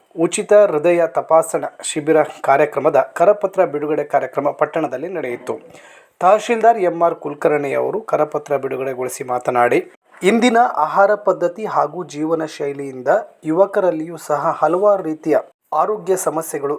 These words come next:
ಎದುರಾಗುತ್ತಿವೆ. ಈ ಶಿಬಿರದಲ್ಲಿ ಹೃದಯ ತಪಾಸಣೆ ಉಚಿತವಾಗಿದ್ದು, ಸಾರ್ವಜನಿಕರು ಇದರ ಸದುಪಯೋಗವನ್ನು ಪಡೆದುಕೊಳ್ಳಿ ಎಂದರು. ಟಿ ಎಚ್ ಓ ಡಾಕ್ಟರ್ ಲಕ್ಷ್ಮೀಕಾಂತ್ ನಾಯ್ಕ್ ಮಾತನಾಡಿ, ಕಳೆದ ಹತ್ತು ವರ್ಷಗಳ ಹಿಂದೆ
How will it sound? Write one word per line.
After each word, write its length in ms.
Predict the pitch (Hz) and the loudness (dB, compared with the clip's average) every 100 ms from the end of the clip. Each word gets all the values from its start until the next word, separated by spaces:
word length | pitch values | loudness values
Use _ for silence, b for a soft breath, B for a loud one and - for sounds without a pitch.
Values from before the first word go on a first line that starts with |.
| - | -4
ಎದುರಾಗುತ್ತಿವೆ. 680 | 147 135 135 123 - 123 135 190 - _ - | -2 2 0 0 -4 0 0 -2 -8 _ -2
ಈ 100 | 226 | 0
ಶಿಬಿರದಲ್ಲಿ 720 | 247 - 180 202 202 175 165 220 - | 2 2 4 6 4 2 -2 -8 -2
ಹೃದಯ 300 | 165 170 190 | 0 4 4
ತಪಾಸಣೆ 680 | 196 156 - 170 170 180 160 156 - | 2 -4 2 0 2 0 0 -4 -10
ಉಚಿತವಾಗಿದ್ದು, 880 | 156 196 180 180 156 147 139 135 139 233 - - _ | -10 -6 2 4 6 4 2 -4 -2 -2 -4 -20 _
ಸಾರ್ವಜನಿಕರು 840 | - - 190 226 - 170 156 160 147 | -8 0 2 2 0 -4 -2 -2 0
ಇದರ 260 | 170 160 | 0 0
ಸದುಪಯೋಗವನ್ನು 920 | 160 - 160 220 190 165 151 147 147 139 | 0 0 -2 -2 0 0 0 -4 -4 -2
ಪಡೆದುಕೊಳ್ಳಿ 600 | 160 185 - 147 120 127 - | 0 -2 -2 -2 -2 -8 -2
ಎಂದರು. 300 | 185 160 117 113 _ _ b b b b b | 0 0 -2 -6 _ _ b b b b b
ಟಿ 80 | 214 240 | 2 4
ಎಚ್ 220 | 254 254 | 4 2
ಓ 60 | 269 | 2
ಡಾಕ್ಟರ್ 300 | 196 170 175 | 2 2 0
ಲಕ್ಷ್ಮೀಕಾಂತ್ 600 | 170 - 196 196 180 - | -2 -4 -6 -4 -6 -2
ನಾಯ್ಕ್ 220 | 156 156 143 | -2 -2 -2
ಮಾತನಾಡಿ, 540 | 139 - 135 131 156 - _ _ - | -4 0 0 2 2 -2 _ _ 0
ಕಳೆದ 240 | 180 233 247 185 | 4 6 4 2
ಹತ್ತು 220 | 202 226 | -2 2
ವರ್ಷಗಳ 380 | 214 202 185 180 | 2 4 0 2
ಹಿಂದೆ 460 | 170 - 151 143 | 0 -2 -6 -2